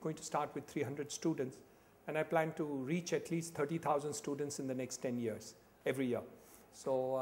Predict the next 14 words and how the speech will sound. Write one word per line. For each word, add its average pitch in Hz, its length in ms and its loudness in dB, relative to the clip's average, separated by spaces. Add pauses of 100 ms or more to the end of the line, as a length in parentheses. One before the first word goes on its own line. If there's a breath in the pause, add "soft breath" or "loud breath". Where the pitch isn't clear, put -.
(320)
uh, 147 40 -2
I'm 139 220 4
trying 151 200 2
to 156 80 -2
work 131 260 4
on 120 100 2
that, 113 340 0
and 123 240 -4
that's 143 280 2
another 151 320 0
ambition 135 460 -2
that 127 140 2
I 123 120 -2
have, 127 340 4